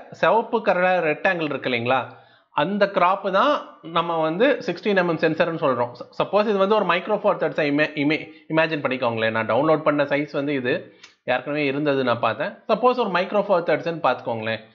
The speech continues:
So இதுதான் சென்சர் சைஸ். ஓகே, அந்த சர்க்கிள்குள்ள ஃபிட் ஆகணும். ஓகே, நீங்க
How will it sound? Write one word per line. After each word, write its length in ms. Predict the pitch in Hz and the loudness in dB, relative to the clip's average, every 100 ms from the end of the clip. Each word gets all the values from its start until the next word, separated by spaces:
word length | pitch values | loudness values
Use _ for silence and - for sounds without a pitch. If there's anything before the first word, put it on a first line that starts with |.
| _ _ _ | _ _ _
So 140 | 185 170 | -2 0
இதுதான் 420 | 165 214 220 233 | 0 2 2 2
சென்சர் 320 | 160 156 160 117 | -2 -2 -4 -4
சைஸ். 220 | 107 98 - _ _ _ - | -6 -10 -16 _ _ _ -6
ஓகே, 220 | 156 135 151 - - - | -4 -2 -2 -6 -12 -4
அந்த 120 | 139 139 | 0 2
சர்க்கிள்குள்ள 600 | 151 - - 247 240 226 294 - | 0 0 0 2 2 2 2 0
ஃபிட் 220 | 180 190 | -2 0
ஆகணும். 280 | 156 117 - - _ _ - _ - 139 | 0 -2 -8 -16 _ _ -20 _ -4 -2
ஓகே, 160 | 147 165 - - 165 | 0 -2 -6 -8 -2
நீங்க 140 | 156 | 0